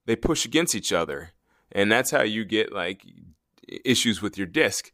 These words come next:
uh, because those plates, they'll push against each other. And if you push against those plates too long, well, you can break a disc, or, you know, you can fracture a disc, or you can get little chips on the disc, you get little bo-, bone spurs in your spine. So it's, it's very important that you don't,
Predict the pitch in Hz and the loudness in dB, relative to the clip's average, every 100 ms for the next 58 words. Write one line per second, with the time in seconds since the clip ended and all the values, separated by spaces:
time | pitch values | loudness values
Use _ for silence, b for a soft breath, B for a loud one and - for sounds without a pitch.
0 | B B B 98 92 101 107 95 107 101 | B B B 0 0 2 2 4 2 2
1 | - 90 156 - 98 - 131 120 98 165 | 2 2 2 0 -4 -2 -4 -4 -2 -2
2 | 110 92 95 85 87 87 - 113 - 139 | -2 -4 -2 0 0 -2 -6 -6 0 0
3 | 127 120 123 - 110 101 101 - 135 - | 0 -2 -2 -2 -2 -4 -10 -2 -2 -2
4 | - 107 120 127 95 95 B B - 85 | -6 -2 4 6 6 0 B B -4 -2
5 | 80 80 78 _ - 101 110 98 104 110 | -2 -6 -12 _ 4 6 6 4 8 8
6 | 107 - 87 87 90 87 - 82 85 - | 8 0 -8 -6 -4 -6 -8 -14 -14 -8
7 | - 107 107 - 101 85 104 104 101 - | 2 2 2 0 -2 2 6 6 6 -2
8 | _ b b - 90 90 90 90 87 104 | _ b b -4 2 4 2 -2 -2 0
9 | 104 95 85 - 120 - 120 107 87 110 | 0 -2 -2 2 2 2 0 0 2 6
10 | 113 - 92 90 87 82 101 - 95 104 | 6 4 -4 -2 -2 0 0 0 0 2
11 | 110 107 - 110 107 107 107 - b b | 2 0 0 4 6 6 2 -6 b b
12 | 107 104 98 - 110 107 107 - b b | -2 -2 -2 0 2 2 0 -8 b b
13 | b - 151 135 - - 131 135 123 175 | b 6 6 6 2 -4 -2 -2 2 4
14 | 180 147 123 131 107 104 104 107 117 123 | 4 2 2 2 2 2 0 2 2 0
15 | 113 | -4